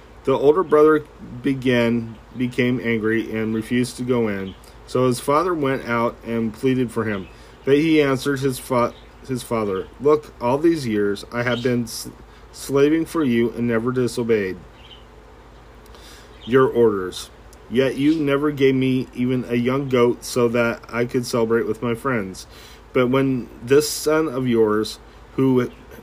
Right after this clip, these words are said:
has squandered your property with prostitutes, comes home, you kill the fattened calf for him." "My son," the father said, "you are always with me, and everything I have is yours. But we have, have,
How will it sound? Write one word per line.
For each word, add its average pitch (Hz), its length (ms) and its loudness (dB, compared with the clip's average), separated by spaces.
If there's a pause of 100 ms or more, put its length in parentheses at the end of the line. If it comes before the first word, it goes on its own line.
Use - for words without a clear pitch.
(140)
has 120 240 -2
squandered 139 540 0
your 143 180 2
property 120 640 -2 (320)
with 123 220 -2
prostitutes, 135 840 -2 (320)
comes 147 320 -2
home, 117 400 0 (320)
you 131 180 0
kill 143 320 2
the 156 120 -2
fattened 143 360 -2
calf 117 260 -2
for 101 140 -8
him." 85 260 -12 (500)
"My 139 160 0
son," 143 360 2
the 120 80 2
father 110 340 -2
said, 95 380 -6 (380)
"you 143 280 4
are 139 360 2
always 120 600 0
with 117 260 -2
me, 98 220 -8
and 107 160 -6
everything 147 380 -2
I 147 80 0
have 123 340 -2
is 117 240 -4
yours. 104 420 -2 (340)
But 117 180 2
we 147 300 0 (100)
have, 139 220 -2 (300)
have, 127 180 -4